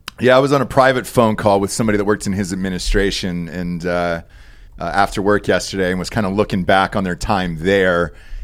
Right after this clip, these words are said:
And I said, "What was it really like? Like, how chaotic was it and everything else?" And they were like, "Man, it seemed like every single person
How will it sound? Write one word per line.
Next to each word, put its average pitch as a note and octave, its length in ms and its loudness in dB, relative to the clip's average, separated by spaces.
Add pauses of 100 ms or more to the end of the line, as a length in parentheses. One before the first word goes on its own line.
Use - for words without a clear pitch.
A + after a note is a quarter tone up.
And A2 100 -4
I A#2+ 40 0
said, D3+ 180 0
"What A3+ 100 2
was F3 140 0
it D3+ 160 2
really C3 360 2
like? A#2 220 4
Like, A2 180 2
how A#2+ 260 2
chaotic A2 580 2
was G#2 240 2
it G#2 100 2
and F#2+ 100 -2
everything F#2+ 380 0
else?" F#2+ 380 -2
And F#2 80 -4
they F#2 60 -4
were F2+ 100 -2
like, F2+ 160 -4
"Man, G#2 320 -2
it G2+ 140 -8
seemed A#2+ 260 -4
like G#2+ 240 0
every A2 340 -2
single A2 340 -2
person G#2+ 500 -6